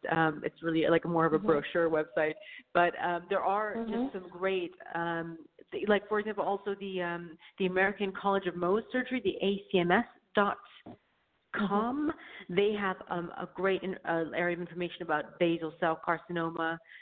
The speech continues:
Speaker 1: Um, no, there's definitely loads of very good quality information available about skin cancer on the web.
Speaker 2: Terrific. Thank you so much for, uh, spending some time with us and answering these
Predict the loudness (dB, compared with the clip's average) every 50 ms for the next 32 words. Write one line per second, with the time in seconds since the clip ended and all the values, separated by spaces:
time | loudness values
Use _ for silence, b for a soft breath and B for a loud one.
0 | B B -2 2 2 2 2 2 4 4 4 4 4 2 2 2 0 0 0 -6
1 | -6 -6 -6 -6 -4 -4 -4 -4 -4 -6 -10 -10 -10 -8 -4 -2 -2 -2 -2 -4
2 | -8 _ 0 2 4 4 2 0 -4 -4 -2 0 0 0 0 -4 -6 -8 -10 -10
3 | -10 -10 -10 -12 -12 -10 -8 -6 -4 -4 -2 -2 -2 -4 -4 -4 -8 _ -12 -14
4 | -12 -12 -12 -12 -12 -14 -18 -18 -18 -20 _ _ _ -6 -4 -4 -2 0 2 2
5 | 2 2 2 -2 -10 _ _ _ _ _ _ _ _ _ _ _ _ _ _ _
6 | _ _ _ _ _ _ _ _ -6 -4 -4 -4 -4 -10 _ _ _ _ 2 2
7 | 4 4 4 2 0 -2 -8 -8 -8 _ _ _ _ -14 -12 -12 -12 -12 -16 -16
8 | -12 _ -8 -6 -4 -4 -6 -6 -8 _ _ _ -8 -6 -6 -6 -6 -8 -10 -12
9 | -12 -12 -10 -8 -8 -8 -10 -10 -14 _ -18 -16 -16 -16 -16 -16 -16 -18 -14 -10
10 | -10 -10 -10 -10 -12 -12 -10 -10 -10 -10 -12 -14 -16 -12 -10 -10 -10 -10 _ -12
11 | -12 -12 -12 -12 -12 -14 -14